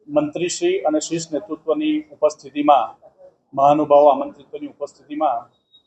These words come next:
ત્રેવીસ જાન્યુઆરીના રોજ સાંજે પાંચ કલાકે સયાજી ઉદ્યાનમાં જ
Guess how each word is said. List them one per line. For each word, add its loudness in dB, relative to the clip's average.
ત્રેવીસ -2
જાન્યુઆરીના 2
રોજ 0
સાંજે -8
પાંચ -6
કલાકે 0
સયાજી 0
ઉદ્યાનમાં -2
જ -8